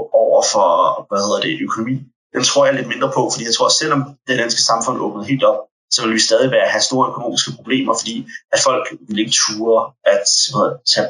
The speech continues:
gå på restaurant og gå til koncert og gå i teater, og folk vil være for nervøse for, at de selv fik corona eller gav den videre. Så vi skal, vi skal bare tænke på, at vi skal have det her smittetryk ned, så skal vi gøre det på den mest omkostningseffektive måde. Og der tænker jeg bare, en masse tests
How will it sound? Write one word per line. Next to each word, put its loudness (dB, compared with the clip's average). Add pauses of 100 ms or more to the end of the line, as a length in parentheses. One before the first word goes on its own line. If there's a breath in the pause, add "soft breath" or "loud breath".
(100)
gå -4
på 0
restaurant 2
og -4
gå -8
til -2
koncert 4
og -6
gå -4
i -4
teater, 0
og -2 (320)
folk 2
vil 2
være 2
for 0
nervøse 2
for, 2
at -8 (140)
de 0
selv -2
fik 0
corona 0
eller -4
gav -4
den -10
videre. -2 (400)
Så -10
vi 0
skal, -2 (140)
vi -2
skal -2
bare 2
tænke 2
på, 2
at -6
vi -2
skal -2
have -2
det 2
her 0
smittetryk 0
ned, 0 (300)
så -2
skal -4
vi -8
gøre 4
det 0
på -8
den -6
mest 2 (100)
omkostningseffektive -2
måde. 2
Og 2
der -8
tænker -2
jeg 4
bare, 0 (540)
en -2
masse 2
tests -2